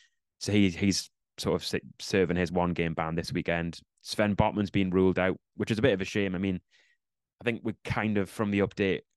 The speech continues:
that were coming out before that Burnley game, it did seem like Botman was gonna miss P S G and West Ham. So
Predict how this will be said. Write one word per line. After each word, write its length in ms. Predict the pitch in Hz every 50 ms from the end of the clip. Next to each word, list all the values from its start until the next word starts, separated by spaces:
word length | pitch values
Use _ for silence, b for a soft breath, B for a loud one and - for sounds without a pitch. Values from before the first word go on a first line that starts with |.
| _ _ _ _ _ _
that 120 | - 90
were 100 | 80 95
coming 260 | - - 107 98 92 90
out 180 | 90 90 85 - _ _ _ -
before 300 | - - - 101 98 92
that 160 | 82 85 -
Burnley 260 | - 92 92 92 87
game, 180 | - 82 80 82
it 120 | 82 -
did 160 | - 95 90
seem 200 | - - 98 90
like 200 | 87 82 82 -
Botman 240 | - 82 65 85 85
was 80 | 82 -
gonna 160 | - 85 82
miss 180 | 82 80 -
P 220 | - - - 87 82
S 100 | 80 -
G 200 | - - 82 80
and 180 | 80 85 82
West 240 | 80 80 - - -
Ham. 240 | - 78 76 76 76
So 320 | - - 90 87 85 78